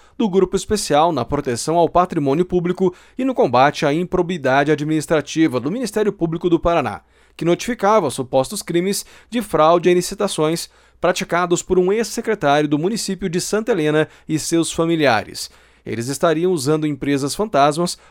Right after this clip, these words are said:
para burlar o processo licitatório e usar o dinheiro público em benefício próprio. Também integraria o mesmo grupo criminoso um empresário de São Miguel do Iguaçu, no oeste do estado, suspeito de fraudar licitações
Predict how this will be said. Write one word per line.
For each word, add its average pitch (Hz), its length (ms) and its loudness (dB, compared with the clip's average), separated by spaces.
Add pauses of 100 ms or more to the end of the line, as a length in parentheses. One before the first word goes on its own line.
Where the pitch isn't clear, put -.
para - 180 2
burlar 180 520 4
o - 20 2
processo 147 540 -2
licitatório 139 680 0 (260)
e 220 120 -6
usar 151 320 4
o 151 40 0
dinheiro 156 320 0
público 202 540 -2
em 233 180 0
benefício 208 540 -2
próprio. 101 460 -2 (340)
Também 135 380 2
integraria 139 680 4
o 151 40 4
mesmo 147 360 0
grupo 143 320 0
criminoso 175 640 2 (180)
um 170 140 2
empresário 160 540 4
de 151 120 -4
São 185 240 0
Miguel 151 360 2
do 151 60 -2
Iguaçu, 180 400 0
no 208 160 4
oeste 151 360 2
do 151 80 0
estado, 131 480 2 (320)
suspeito 226 640 2
de 143 100 2
fraudar 135 380 2
licitações 190 680 0